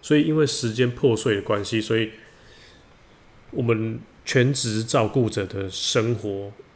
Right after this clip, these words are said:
连一般的生活都变得非常不一般了。所以我之前才跟我朋友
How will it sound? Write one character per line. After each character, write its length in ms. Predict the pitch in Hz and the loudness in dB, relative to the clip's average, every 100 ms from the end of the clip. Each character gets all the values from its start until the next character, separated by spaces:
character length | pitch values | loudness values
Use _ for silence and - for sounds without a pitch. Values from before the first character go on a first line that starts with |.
| _ - - | _ -20 -4
连 180 | 123 117 | -2 0
一 80 | 143 | -2
般 220 | 123 120 | 0 0
的 100 | 113 | 0
生 300 | 104 123 117 | 0 0 0
活 140 | 104 101 | 0 -4
都 80 | 113 | -2
变 200 | 127 101 | -2 -2
得 120 | 98 | -2
非 200 | - 113 | 2 2
常 160 | 98 | 0
不 160 | 87 123 | -2 -2
一 80 | 107 | -2
般 220 | - 98 95 | -2 -4 -4
了。 60 | 101 101 - - - - - | -14 -18 -20 -20 -20 -20 -4
所 140 | - | 2
以 40 | 143 | 4
我 80 | 110 | 4
之 140 | 127 | 2
前 160 | 120 104 | 0 2
才 160 | 104 | 2
跟 180 | 101 117 | 2 2
我 80 | 104 | 2
朋 200 | 95 110 | -2 -2
友 160 | 104 | -2